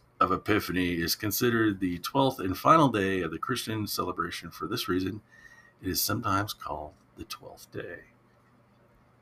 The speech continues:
Many Christians observe Epiphany as the end of Christmas season, and it is traditional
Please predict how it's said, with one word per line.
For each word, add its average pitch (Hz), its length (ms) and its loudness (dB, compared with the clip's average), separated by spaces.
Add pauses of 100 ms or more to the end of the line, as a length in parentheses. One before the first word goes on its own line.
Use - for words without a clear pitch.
(220)
Many 117 200 6
Christians 123 420 6
observe 135 460 10
Epiphany 165 760 6 (1040)
as 95 320 2
the 85 320 -4
end 120 260 2
of 104 180 -2
Christmas 113 420 -4
season, 104 720 0 (800)
and 90 440 0 (100)
it 92 160 -2
is 80 200 0
traditional 101 840 -2